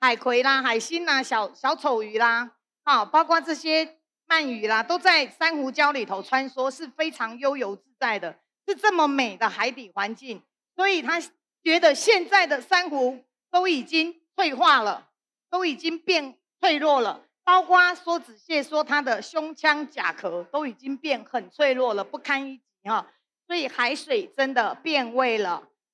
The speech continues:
所以这里的环境不适合他们居住了。所以小神探就说：“真的吗？”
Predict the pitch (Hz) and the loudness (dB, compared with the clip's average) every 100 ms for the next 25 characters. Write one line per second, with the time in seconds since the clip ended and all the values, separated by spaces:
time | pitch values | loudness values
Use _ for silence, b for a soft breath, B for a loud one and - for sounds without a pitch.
0 | - 311 285 220 320 214 202 208 214 214 | -8 -4 -4 -4 -4 -4 -4 -2 -2 -2
1 | - 277 220 - 294 - 381 285 233 226 | -8 -12 -12 -10 -8 -6 -4 -2 -2 -2
2 | 277 262 220 - 254 _ 269 202 170 147 | -2 -2 -6 -10 _ _ -12 -8 -8 -10
3 | _ _ _ _ _ _ _ _ _ _ | _ _ _ _ _ _ _ _ _ _
4 | _ _ _ _ - 415 403 311 _ _ | _ _ _ _ 0 2 2 0 _ _
5 | _ _ _ 339 311 311 392 415 403 403 | _ _ _ 2 4 4 4 4 2 0
6 | 415 415 440 466 453 427 | 2 0 2 0 2 2